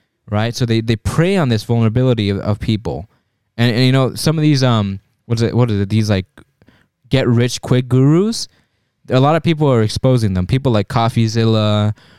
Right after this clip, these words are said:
or, um, oth-, other people, I forgot their names, but a shout out to CoffeeZilla because he makes great content, you know, showing why these people are essentially the sophists of the modern world, right? They're using these debate tactics,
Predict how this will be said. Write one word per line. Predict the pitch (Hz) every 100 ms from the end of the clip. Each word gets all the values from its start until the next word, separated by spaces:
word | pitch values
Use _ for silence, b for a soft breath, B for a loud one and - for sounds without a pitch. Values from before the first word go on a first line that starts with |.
| b
or, | - 104 98
um, | 85 92 92 90 -
oth-, | 117
other | - 127 135
people, | - 120 113
I |
forgot | 107 113 110
their | 107
names, | 101 98
but | 90 117
a | 117
shout | - 175
out | 190
to | 135
CoffeeZilla | - 127 - 110 117 107
because | 104 117
he | 120
makes | 127 117
great | - 113 -
content, | 135 117 113 92
you | 95
know, | 104
showing | 104 - 135 123
why | 113 110
these | 110 113
people | - 110 110
are | 104
essentially | 101 120 110 113 101
the | 104
sophists | 104 - 175 - 110 92 - b b b b
of | 117
the | 117
modern | 117 113 104
world, | 107 104 98
right? | 104
They're | 107
using | 113 139 156 147
these | 123 117 -
debate | 113 107 110 -
tactics, | 110 107 - 104 -